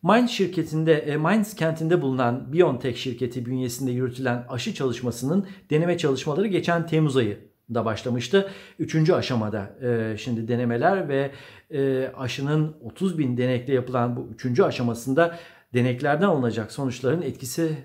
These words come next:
e, kadar hangi dozajda aşının kullanılması gerektiği de belirlenecek. Şimdiye dek yapılan denemelerde aşı adaylarının, e, covid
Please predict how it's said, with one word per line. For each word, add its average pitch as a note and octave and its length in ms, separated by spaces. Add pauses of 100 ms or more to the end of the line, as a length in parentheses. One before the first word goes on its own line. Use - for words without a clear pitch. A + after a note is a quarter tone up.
(100)
e, B2+ 300
kadar C3+ 300
hangi F3+ 320
dozajda D3 600
aşının C#3 420
kullanılması C#3 520
gerektiği C3+ 420
de A#2 160 (340)
belirlenecek. A#2 680
Şimdiye D3+ 320
dek C3 160
yapılan B2 360
denemelerde B2 680 (280)
aşı A#2+ 420 (160)
adaylarının, A#2 760 (340)
e, C3 300 (260)
covid C3+ 280